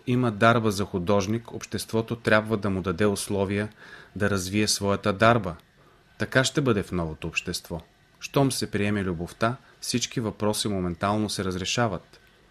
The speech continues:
В новия живот любовта ще управлява. Всички недоразумения между хората проистичат от безлюбие. Днес хората се мъчат и се трудят, но не работят, защото нямат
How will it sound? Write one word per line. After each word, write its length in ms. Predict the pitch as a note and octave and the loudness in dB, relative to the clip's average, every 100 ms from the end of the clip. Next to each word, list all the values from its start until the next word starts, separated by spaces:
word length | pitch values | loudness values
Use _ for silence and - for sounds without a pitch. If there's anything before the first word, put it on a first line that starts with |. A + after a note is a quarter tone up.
| _ - - - - | _ -20 -20 -20 -4
В 60 | |
новия 300 | B2+ C#3 C#3+ | 2 4 6
живот 400 | B2 A#2+ A2+ A2+ | 6 4 4 2
любовта 540 | A2+ G#2 F#2+ - G#2+ G2+ | 0 -2 -2 -2 0 0
ще 160 | - | -2
управлява. 580 | F2 E2 D#2+ D#2+ D#2 D2 - _ - | -4 -4 -6 -4 -4 -6 -14 _ -6
Всички 460 | - C3+ - - | -2 -2 -2 -4
недоразумения 720 | G2 F2 E2+ E2 F2+ F#2+ F#2+ F2 | -2 -2 -4 -2 0 0 0 -2
между 280 | E2+ D#2+ E2 | -4 -6 -2
хората 500 | G#2 G2+ G2 A2 G#2+ - - - - | 0 2 0 -4 -6 -14 -20 -20 -6
проистичат 800 | F#2+ F2+ - A#2 G#2+ - _ - - | -4 -4 -2 -2 -2 -6 _ -20 -8
от 160 | G2 E2 | -6 -4
безлюбие. 720 | F#2 E2+ F#2 A#2+ F#2+ D#2 C#2+ _ _ _ _ - - - - | -4 -2 0 0 0 -6 -10 _ _ _ _ -20 -20 -20 -10
Днес 320 | G2 A#2 A#2 | 0 2 2
хората 380 | - A2+ A2 G#2 | 2 2 2 -4
се 140 | - | -2
мъчат 440 | G2 G#2+ A2 G#2+ - | 0 0 0 -4 -6
и 60 | |
се 140 | F#2+ F2+ | -6 -6
трудят, 600 | - C3+ A2 E2 - - _ _ _ - | -2 0 0 -2 -10 -20 _ _ _ -10
но 120 | G2+ G#2 | -2 0
не 160 | G2 | 0
работят, 480 | F#2+ F2+ A#2 A#2+ G#2+ | 0 0 0 0 -4
защото 640 | G2 - A#2 G#2 - F#2+ - - _ - | -6 -4 -2 -4 -4 -8 -10 -20 _ -4
нямат 540 | G#2 A2+ A2+ A2+ - | 0 2 2 -2 -8